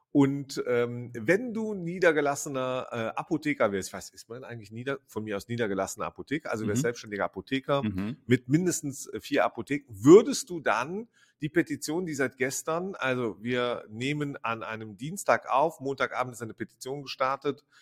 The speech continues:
Speaker 1: wir senden Donnerstag, wirst du dann, würdest du dann diese Petition unterzeichnen?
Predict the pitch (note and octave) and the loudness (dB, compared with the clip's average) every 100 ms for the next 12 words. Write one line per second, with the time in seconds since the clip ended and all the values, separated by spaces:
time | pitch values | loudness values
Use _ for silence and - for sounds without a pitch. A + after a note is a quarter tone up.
0 | _ - G#2+ F#2+ G#2 G#2 - F#2+ A#2 C3+ | _ -2 2 4 2 0 -4 -2 -2 -2
1 | - B2 B2+ _ G#2+ F#2+ G2 G2+ A2+ F#3+ | -2 -2 -2 _ -14 -12 -12 0 4 4
2 | - - F#3+ E3 A2+ A2+ C3+ C3+ _ _ | 2 -4 -4 4 6 6 -2 -10 _ _
3 | - A#2 C3 - A2+ G#2 G#2+ G2+ - G#2 | 0 2 2 -2 -4 -4 -4 -10 -10 -10
4 | F#2+ - F#2+ D2+ F2+ - D#2 C#2+ - - | -10 -10 -10 -10 -12 -8 -8 -8 -12 -20